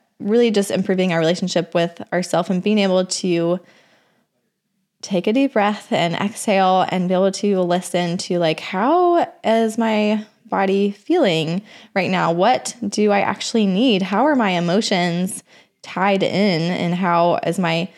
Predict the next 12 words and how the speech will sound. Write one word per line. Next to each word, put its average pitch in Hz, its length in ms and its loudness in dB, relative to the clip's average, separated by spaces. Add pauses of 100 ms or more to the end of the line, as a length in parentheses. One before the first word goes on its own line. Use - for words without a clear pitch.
(120)
spirituality 190 680 0
integrated 170 720 0
and 165 360 -4
centered? 175 680 -2 (440)
Um, 180 540 -4 (380)
and, 190 400 -2 (180)
you 196 140 -2
know, 156 140 -2
how 175 240 0
does 175 280 -4 (480)
this, 175 200 -4
like, 156 280 -2